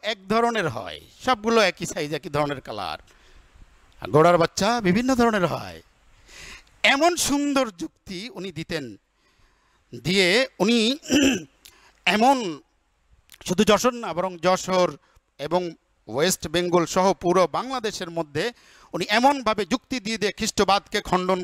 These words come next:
করে দিয়েছিলেন, এমন খণ্ডন, এমনভাবে তিনি ইসলামকে সুন্দরভাবে তুলে ধরছেন, খ্রিস্টবাদকে খণ্ডন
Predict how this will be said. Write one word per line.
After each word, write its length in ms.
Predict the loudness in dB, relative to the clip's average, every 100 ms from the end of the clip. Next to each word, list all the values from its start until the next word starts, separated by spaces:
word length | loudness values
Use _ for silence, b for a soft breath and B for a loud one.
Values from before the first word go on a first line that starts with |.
| -2
করে 140 | -2
দিয়েছিলেন, 500 | -2 -4 -6 -8 -10 -12 b b b b b b b _
এমন 260 | 2 2 2 0
খণ্ডন, 540 | 2 2 4 4 4 2 -8 _
এমনভাবে 600 | 0 4 4 4 0 -2 -4 -6
তিনি 220 | -8 -10 -10 -10
ইসলামকে 540 | -12 -8 -4 -4 -4 -6 -4
সুন্দরভাবে 960 | 0 2 2 2 -10 _ _ _ -6 -2
তুলে 220 | 2 2 4
ধরছেন, 260 | 0 -4
খ্রিস্টবাদকে 560 | -8 -4 0 0 0 -4
খণ্ডন 320 | -4 -2 -2